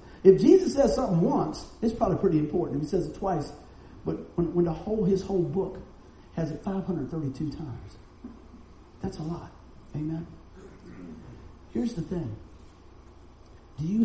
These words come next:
have eternal perspective? See, a lot of times, I, I think about before I got saved, I was thirty years old before I gave my life to the Lord. I, I'd heard about the Lord, different things like that, before I actually, it clicked with me.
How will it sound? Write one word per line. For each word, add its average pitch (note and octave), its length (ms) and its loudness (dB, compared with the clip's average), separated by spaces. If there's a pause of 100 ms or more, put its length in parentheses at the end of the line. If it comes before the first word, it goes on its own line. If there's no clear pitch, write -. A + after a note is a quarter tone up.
(100)
have F3+ 200 -2 (380)
eternal C#3 720 -2 (440)
perspective? - 600 -10 (1500)
See, A#3+ 140 -4
a - 20 0
lot C4+ 180 0
of C#4+ 80 -2
times, A3+ 160 2
I, A#3 220 0
I D#4 40 0
think F4 160 2
about G3+ 220 4
before G3 180 -2
I F#3 40 2
got F3 200 0
saved, E3 200 2
I G3 60 0
was G3 120 -2
thirty G#3 260 2
years F#3 200 4
old D3+ 140 0
before D#3 160 -4
I D3 60 -4
gave D3+ 160 -2
my D3+ 80 -4
life C#3+ 240 -4
to C#3+ 60 -8
the C#3 60 -6
Lord. B2+ 220 -4
I, D#3+ 260 -4
I'd C#3+ 60 -8
heard F#3+ 200 0
about F#3 240 -2
the F#3 60 -2
Lord, F#3+ 360 0 (360)
different G3+ 280 2
things G#3+ 200 2
like F#3+ 140 2
that, G3 120 2
before F#3 260 -2
I F#3 100 2
actually, F#3+ 280 4
it D#3+ 100 0
clicked E3 280 -2
with B2+ 140 -6
me. A#2 140 -6